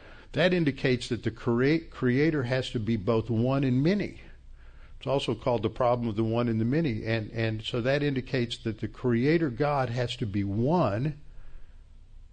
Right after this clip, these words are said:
but also many. You don't get that with anything other than Christianity, because you look at Allah. Allah is one.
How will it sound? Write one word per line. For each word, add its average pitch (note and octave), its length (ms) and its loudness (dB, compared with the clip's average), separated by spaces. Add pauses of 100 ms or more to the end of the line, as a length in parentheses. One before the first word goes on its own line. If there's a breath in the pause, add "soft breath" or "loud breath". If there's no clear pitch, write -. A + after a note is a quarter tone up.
(300)
but A#2+ 160 0
also A#2+ 720 2 (560 soft breath)
many. D3 460 0 (380 soft breath)
You D#3+ 140 10
don't F3 220 6
get G#3 240 6
that B2 240 2
with A2 240 2
anything F3 500 2
other C3+ 160 0
than C3 140 -4
Christianity, C#3 720 -4
because A2 460 -4
you C3+ 120 2
look D#3+ 160 0
at D#3 100 0
Allah. B2 520 0
Allah A2 400 2
is A2 160 0
one. C#3+ 480 -2